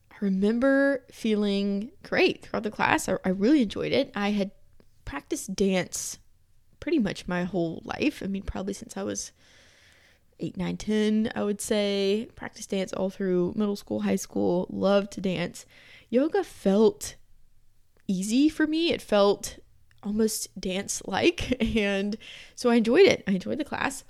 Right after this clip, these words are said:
And I remember being in Shavasana, which is the final pose in yoga where you lie down on your back. It's also called corpse pose. So basically, you lie on your back,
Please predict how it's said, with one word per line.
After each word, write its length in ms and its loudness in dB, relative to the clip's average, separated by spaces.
And 100 0
I 40 2
remember 440 0
being 440 -2
in 180 -4
Shavasana, 540 -6
which 140 -10
is 80 -12
the 80 -10
final 280 2
pose 280 0
in 120 -6
yoga 300 -2
where 140 -2
you 560 -2
lie 240 -2
down 600 0
on 120 0
your 100 2
back. 440 2
It's 380 -4
also 300 -2
called 400 -6
corpse 320 -4
pose. 440 -6
So 440 2
basically, 760 2
you 120 -2
lie 100 0
on 60 0
your 100 0
back, 380 -2